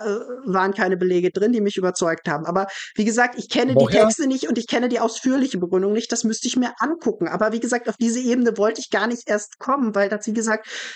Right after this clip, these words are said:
Speaker 1: äh, irrelevant ist, für,
Speaker 2: Warte, warte,
Speaker 1: um diesen
Speaker 2: warte,
Speaker 1: Markt
Speaker 2: warte.
Speaker 1: zu diskutieren, wie ich
Speaker 2: Ich
Speaker 1: schon
Speaker 2: hab,
Speaker 1: die,
Speaker 2: ich hab
Speaker 1: das
Speaker 2: noch
Speaker 1: ganze
Speaker 2: eine
Speaker 1: Gespräch
Speaker 2: Frage.
Speaker 1: versucht
Speaker 2: Ich
Speaker 1: habe
Speaker 2: hab
Speaker 1: zu
Speaker 2: noch eine
Speaker 1: erklären.
Speaker 2: Frage f-, ich hab noch eine Frage für dich. Woher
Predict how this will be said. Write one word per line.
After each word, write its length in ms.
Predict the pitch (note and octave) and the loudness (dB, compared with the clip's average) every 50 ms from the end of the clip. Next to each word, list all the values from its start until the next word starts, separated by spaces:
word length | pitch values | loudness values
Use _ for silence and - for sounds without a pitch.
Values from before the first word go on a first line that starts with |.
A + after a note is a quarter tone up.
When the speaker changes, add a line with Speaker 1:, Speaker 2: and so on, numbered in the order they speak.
| - - - | -14 -6 0
Speaker 1:
äh, 240 | A3 G#3 A3 A3 A3 B3+ | 2 2 2 2 2 0
irrelevant 520 | C4+ C#4+ - B3+ G3 E3 E3+ E3 E3 E3 F3 | 0 2 4 4 4 4 2 0 0 0 0
ist, 180 | F3+ F#3 - | -2 -2 2
für, 100 | - G#3+ | 6 8
Speaker 2:
Warte, 220 | G#3 A3+ G#3 G#3 G3+ | 8 8 8 8 8
warte, 180 | G#3 G#3 - - | 6 6 4 -2
Speaker 1:
um 60 | B2+ - | 0 0
diesen 140 | G#3 G#3 | 2 4
Speaker 2:
warte, 180 | - F#3+ - - | 4 6 6 8
Speaker 1:
Markt 160 | E3+ E3 - - | 6 6 4 2
Speaker 2:
warte. 100 | G#3+ - | -2 -4
Speaker 1:
zu 80 | F#3+ | -2
diskutieren, 400 | E3+ E3 D3+ - E3 - F#3+ F3+ | -2 -2 -2 -2 0 0 0 0
wie 80 | F#3+ A3 | 0 0
ich 60 | G#3+ | 2
Speaker 2:
Ich 60 | - | 4
Speaker 1:
schon 120 | - G3 G#3+ | 6 6 4
Speaker 2:
hab, 60 | A3+ | 4
Speaker 1:
die, 60 | G3 | 2
Speaker 2:
ich 80 | - - | 4 4
hab 40 | |
Speaker 1:
das 60 | G3 G#3 | 6 6
Speaker 2:
noch 60 | G3 | 8
Speaker 1:
ganze 120 | F3 F#3 F#3+ | 8 8 6
Speaker 2:
eine 60 | F3+ F3 | 6 6
Speaker 1:
Gespräch 180 | - - D#3 D3 | 4 6 6 6
Speaker 2:
Frage. 100 | D3+ C#3+ | 6 6
Speaker 1:
versucht 240 | C#3+ A2+ A2+ - - | 4 2 2 0 0
Speaker 2:
Ich 40 | - | 2
Speaker 1:
habe 80 | G#3+ | 4
Speaker 2:
hab 60 | E3+ | 6
Speaker 1:
zu 80 | F#3+ F#3+ | 6 6
Speaker 2:
noch 60 | E3 F3+ | 6 6
eine 140 | F3+ F3 | 6 6
Speaker 1:
erklären. 140 | D3+ E3 D3+ | 6 4 4
Speaker 2:
Frage 160 | C#3+ C#3+ C#3+ C3+ | 2 4 2 0
f-, 140 | - - - _ _ _ _ _ _ _ _ _ _ | -4 -4 -16 _ _ _ _ _ _ _ _ _ _
ich 160 | - D#3 - D#3+ | -2 2 4 4
hab 80 | E3 | 6
noch 140 | F#3 F#3 D#3 | 6 4 4
eine 180 | D#3+ D#3 C#3 A#2+ | 4 2 0 0
Frage 320 | - C#3 B2 A#2+ B2 A#2 | 0 2 2 2 2 0
für 160 | - - G2+ | -2 -2 -4
dich. 300 | F2+ F#2 F2 - - - _ _ _ _ _ _ _ _ _ _ _ _ _ _ _ _ - | -2 -4 -6 -6 -10 -18 _ _ _ _ _ _ _ _ _ _ _ _ _ _ _ _ -2
Woher 560 | A2+ B2 D#3+ E3 D#3+ G#3 A3 G#3+ A3 A3+ | 4 6 6 6 6 4 4 4 2 0